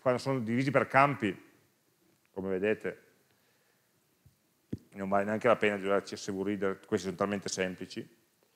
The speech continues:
eh, in questi esempi qua. Allora, for riga in F vado a estrarre i campi, riga.rstrip barra N, punto split,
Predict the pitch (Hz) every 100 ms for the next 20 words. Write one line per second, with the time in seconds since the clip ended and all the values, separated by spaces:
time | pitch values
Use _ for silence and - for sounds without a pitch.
0 | _ _ _ - 110 107 101 92 90 92
1 | - 98 95 92 110 98 92 - - _
2 | _ - 127 117 143 170 175 165 180 -
3 | 220 139 143 - 156 120 127 139 127 143
4 | 202 226 - - _ _ _ _ _ _
5 | _ _ _ _ _ _ _ _ _ _
6 | _ _ _ _ - 98 104 101 92 104
7 | 92 92 92 - 107 113 101 - 85 -
8 | _ _ _ _ _ _ 85 95 120 139
9 | 135 151 160 - - _ _ _ _ _
10 | _ _ _ _ _ _ _ _ _ _
11 | _ _ _ _ _ _ _ _ _ _
12 | _ _ _ _ _ _ _ _ _ _
13 | 98 92 139 - 147 165 160 196 196